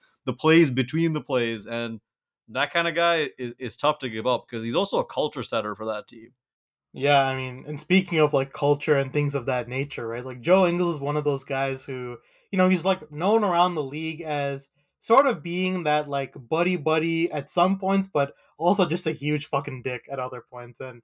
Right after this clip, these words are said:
Speaker 2: I've listened a lot to, you know, J J
Speaker 1: <laughs>
Speaker 2: Redick's podcast and
Speaker 1: <laughs>
Speaker 2: things he says about Joe Ingles. Like, it makes me laugh because, you know, guys in the N B A circle, like, they, they recognize each other, right? Like, they know each other.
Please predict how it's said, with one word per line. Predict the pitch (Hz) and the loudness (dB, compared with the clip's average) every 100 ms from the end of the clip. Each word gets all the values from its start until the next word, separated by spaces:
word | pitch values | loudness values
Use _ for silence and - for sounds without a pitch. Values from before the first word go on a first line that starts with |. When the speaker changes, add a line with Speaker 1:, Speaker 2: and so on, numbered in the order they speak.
| _ _ _ 139 | _ _ _ -2
Speaker 2:
I've | 160 156 | -2 2
listened | 190 208 185 | 0 2 0
a | |
lot | 156 147 151 170 170 | 2 4 4 4 0
to, | 170 156 143 135 | -2 0 0 0
you | 139 | -4
know, | 135 | -10
J | 127 151 156 | -4 0 2
J | |
Speaker 1:
<laughs> | 156 139 | 2 2
Speaker 2:
Redick's | 139 151 156 | 0 -4 -4
podcast | - 160 160 185 175 185 - | 0 0 0 2 2 2 0
and | 151 135 131 - _ _ - | -4 -4 -6 -14 _ _ -14
Speaker 1:
<laughs> | - 151 127 | -2 2 4
Speaker 2:
things | 156 196 196 190 | 6 4 4 0
he | - 185 | 0 0
says | - 202 190 | 2 4 4
about | 185 170 175 151 | 2 2 2 2
Joe | 165 170 | 0 0
Ingles. | 160 180 185 185 160 | 0 -2 -2 -2 0
Like, | 139 135 - - | -2 -4 -14 -8
it | 175 | 2
makes | 226 220 | 2 2
me | 220 | -2
laugh | 185 240 - 156 | 2 4 4 0
because, | 165 151 | -2 0
you | 156 | 0
know, | 139 | -2
guys | 143 170 185 | 4 4 4
in | |
the | 185 160 | -2 -4
N | 165 170 | -6 -4
B | 170 | -4
A | 151 | -4
circle, | - 160 185 - 131 | -6 -8 -8 -8 -10
like, | 123 120 _ _ _ _ 143 | -10 -14 _ _ _ _ -4
they, | 160 196 214 208 - - | 2 6 6 4 -2 -2
they | 196 226 | 2 4
recognize | 190 226 208 165 151 143 | 4 2 2 0 -2 -4
each | 143 | -8
other, | 139 127 127 | -10 -10 -6
right? | 143 165 165 | -2 -2 -4
Like, | 143 | -4
they | 185 | -2
know | 202 208 196 | 0 2 0
each | 160 156 | -2 -4
other. | 127 123 | -4 -6